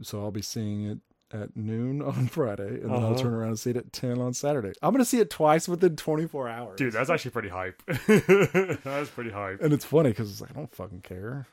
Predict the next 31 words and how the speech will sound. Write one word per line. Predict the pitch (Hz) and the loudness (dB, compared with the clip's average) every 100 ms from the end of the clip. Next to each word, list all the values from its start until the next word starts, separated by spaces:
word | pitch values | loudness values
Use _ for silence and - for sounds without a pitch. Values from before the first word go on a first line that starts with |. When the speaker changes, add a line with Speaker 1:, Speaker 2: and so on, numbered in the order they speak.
| - | -4
Speaker 2:
Yeah. | 120 98 - | -2 -2 -6
Speaker 1:
I | 117 | -8
will | 123 | -6
watch | 101 101 | -4 -4
that, | 113 107 143 | -6 -8 -6
you | 120 | -6
know, | 117 123 | -6 -6
it, | 170 185 190 | -4 -4 -2
the, | 160 165 | -2 0
it | 165 | -2
could | 143 | 0
be | 131 | 0
a | |
garbage | 107 117 127 120 107 | 2 4 4 4 -2
shit | - 120 110 | -2 -4 -4
movie, | 120 120 95 | -4 -2 -4
and | |
I'd | 95 95 | -6 -8
watch | 92 | -10
it | 92 | -12
four | - 101 | -10 -10
times. | 95 92 113 | -10 -10 -6
Speaker 2:
Yep. | 104 - - 139 - | -6 -8 -20 -20 -18
Speaker 1:
Get | 104 | -16
to | |
see | - | -12
some | 101 101 | -10 -10
webs | 98 104 123 | -6 -6 -8
on | 95 92 | -12 -10
T | |
V. | 98 | -10